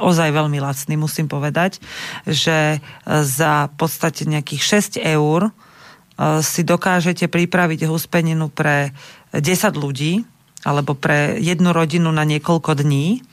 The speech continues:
A je to, je to dobrá vec, chutná vec. Moje deti napríklad huspeninu zbožňujú, ale treba všetkých zapojiť do tej,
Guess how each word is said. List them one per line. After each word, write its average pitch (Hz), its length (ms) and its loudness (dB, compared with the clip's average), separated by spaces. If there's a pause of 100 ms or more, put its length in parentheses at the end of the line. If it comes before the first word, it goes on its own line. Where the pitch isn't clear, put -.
(680)
A 151 200 0 (520)
je 170 160 0
to, 156 160 2
je 160 160 0
to 156 80 0
dobrá 196 480 4
vec, 185 160 2
chutná 180 560 0
vec. 165 240 -2
Moje 170 160 2
deti 165 240 -4
napríklad 151 560 -6 (320)
huspeninu 170 480 -2
zbožňujú, 170 640 0
ale 147 240 -2
treba 180 240 2
všetkých 139 480 -6
zapojiť 139 400 0
do - 80 -6
tej, 113 200 -4